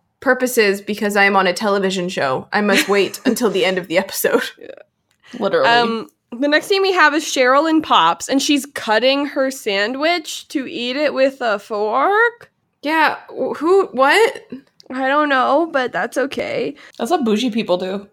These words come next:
Speaker 2: Nick shows up.
Speaker 1: It's true.
Speaker 2: Okay. So this kind of, like, put me down, like, a, a black hole type of I M D B, but, you know, the thing where you find someone on something on I M D B and then you just follow it a, forever.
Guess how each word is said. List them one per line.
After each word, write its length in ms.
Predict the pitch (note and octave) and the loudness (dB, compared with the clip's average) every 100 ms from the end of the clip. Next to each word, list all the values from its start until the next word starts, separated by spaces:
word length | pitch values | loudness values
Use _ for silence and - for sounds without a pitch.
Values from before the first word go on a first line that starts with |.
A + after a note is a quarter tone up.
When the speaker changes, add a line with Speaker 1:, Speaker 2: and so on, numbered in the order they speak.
| _ A#3+ | _ 2
Speaker 2:
Nick 380 | C4 D#4 G4+ | 4 4 2
shows 420 | - - G#3+ F#3+ F#3 | -2 2 2 2 0
up. 300 | C#3+ D3+ - | 0 0 -4
Speaker 1:
It's 80 | - | -14
true. 340 | - - F#3 F#3+ _ _ _ _ - | -14 -14 -14 -16 _ _ _ _ 0
Speaker 2:
Okay. 460 | C4+ A#3 F3 G#3 _ _ _ _ | 4 4 2 -4 _ _ _ _
So 360 | - A3+ B3 A#3 | -2 2 4 4
this 340 | G3 C4+ D#4 | 2 0 0
kind 240 | - F4 F4+ | 2 2 2
of, 100 | F4+ | 2
like, 220 | D#4 - | 0 0
put 180 | - A#3+ | -4 -2
me 100 | B3+ | 2
down, 320 | B3 A#3 A#3 | 4 4 4
like, 160 | A3+ A3+ | 0 2
a, 420 | G#3+ G3+ F#3+ F#3 - | 4 6 6 4 0
a 60 | F#3+ | -2
black 280 | G3+ G3+ G3+ | 4 4 4
hole 340 | - G#3 G3 | 2 4 4
type 280 | G3 G3 F#3+ | 2 -2 0
of 80 | F#3 D#3+ | 2 2
I 180 | F#3+ F#3+ | 2 2
M 180 | F#3+ F#3+ | 0 -2
D 180 | F#3+ F3+ | -6 -6
B, 420 | F#3 F3+ F3 E3+ | -6 -6 -4 -6
but, 260 | F#3+ F#3 - | -6 -10 -2
you 120 | G#3 | 0
know, 360 | F3+ E3 E3+ - | 2 0 -4 -10
the 300 | G3 F#3 F3+ | -6 0 0
thing 260 | F3+ G#3 G3+ | 2 0 2
where 80 | G3 | 0
you 180 | G3 | -2
find 320 | G3 G3 G3 G3+ | -2 0 0 -2
someone 240 | G#3 G3+ | -2 -2
on 160 | G3+ G3 | -4 -4
something 300 | G3+ G3+ G3+ | -4 -2 -2
on 80 | |
I 140 | G3 G3 | 0 2
M 120 | G3 | 0
D 120 | G3 | -4
B 180 | F#3+ G3 | -4 -2
and 100 | F#3+ | 0
then 100 | F#3 | -2
you 80 | F#3+ | -2
just 200 | F#3+ - | -4 0
follow 300 | F#3 F3 G3 | 2 4 2
it 100 | G3 | 0
a, 120 | F#3 _ _ | -2 _ _
forever. 580 | - F#3+ F#3 A#3+ D#4 | -4 0 2 2 -2